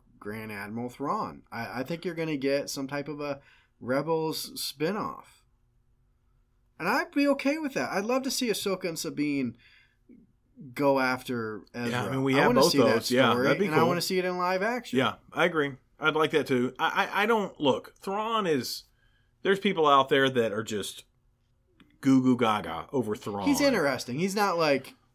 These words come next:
Speaker 1: amazing, but he's, he's an interesting character. I think
Speaker 2: He's
Speaker 1: if,
Speaker 2: different.
Speaker 1: from,
Speaker 2: He's
Speaker 1: from
Speaker 2: di-
Speaker 1: everything I understand, if you read the books,
Speaker 2: I haven't read the
Speaker 1: that's
Speaker 2: books.
Speaker 1: where you get a bigger appreciation for him. Um,
Speaker 2: Yeah.
Speaker 1: but so let's, let's ask this, and this might be one of your questions.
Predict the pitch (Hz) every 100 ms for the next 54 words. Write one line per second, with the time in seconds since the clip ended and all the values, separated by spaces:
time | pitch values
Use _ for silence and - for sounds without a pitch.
0 | _ _ - 139 156 185 127 117 120 -
1 | _ _ 170 196 170 175 180 180 180 175
2 | 160 160 143 165 160 160 180 202 165 190
3 | 226 247 196 247 226 214 208 202 226 277
4 | 254 240 196 202 190 196 180 180 170 196
5 | 151 123 135 143 143 - - 143 131 127
6 | 120 147 - 151 131 139 123 135 127 120
7 | - 127 123 110 117 131 120 131 127 127
8 | 127 _ _ _ _ _ - 117 110 107
9 | 101 98 90 117 98 80 - _ - 170
10 | - 185 170 170 151 180 - 170 170 175
11 | 156 - 190 165 156 151 156 139 147 143
12 | 127 117 156 - 131 117 113 -